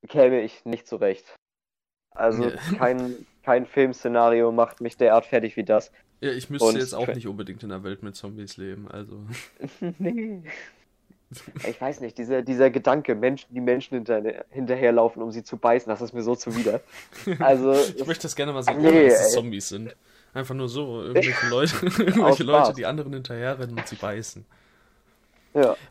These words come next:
Speaker 2: Boah, das wär aber voll cool. Oh, das wär mal eine krasse Prämisse, wenn's,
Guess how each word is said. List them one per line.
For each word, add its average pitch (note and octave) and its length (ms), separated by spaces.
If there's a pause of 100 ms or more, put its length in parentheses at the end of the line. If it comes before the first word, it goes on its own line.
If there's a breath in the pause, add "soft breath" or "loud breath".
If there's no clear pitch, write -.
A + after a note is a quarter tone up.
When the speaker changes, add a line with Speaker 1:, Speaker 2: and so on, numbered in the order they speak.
Speaker 2:
Boah, C3+ 160
das C#3 220
wär D3 120
aber C#3 160
voll F#3 480 (120)
cool. G3 460 (540)
Oh, A#2+ 260
das B2+ 260
wär C#3 120
mal A#2+ 100
eine A2+ 140
krasse - 340
Prämisse, A#2 760
wenn's, B2 380